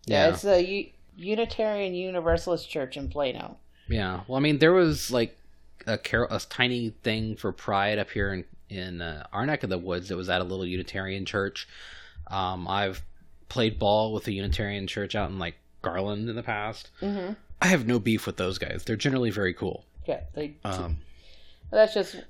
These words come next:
Speaker 2: but
Speaker 1: they're
Speaker 2: as a result of them being cool and not dicks about it, they're also very small and aging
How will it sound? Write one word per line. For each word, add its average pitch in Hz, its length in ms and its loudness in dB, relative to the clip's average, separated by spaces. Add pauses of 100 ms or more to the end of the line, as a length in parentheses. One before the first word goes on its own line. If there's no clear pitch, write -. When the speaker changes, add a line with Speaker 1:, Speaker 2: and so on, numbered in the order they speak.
Speaker 2:
but 143 140 8
Speaker 1:
they're 226 160 4
Speaker 2:
as 185 200 8
a 190 60 6
result 165 420 6
of 139 100 -2
them 120 340 2
being 139 320 4
cool 131 420 4
and 113 140 0
not 110 240 2
dicks - 240 2
about 90 260 2
it, 90 140 -2
they're 98 140 0
also 113 240 0
very 95 280 0
small 95 420 -2
and 90 120 -4
aging 113 460 -2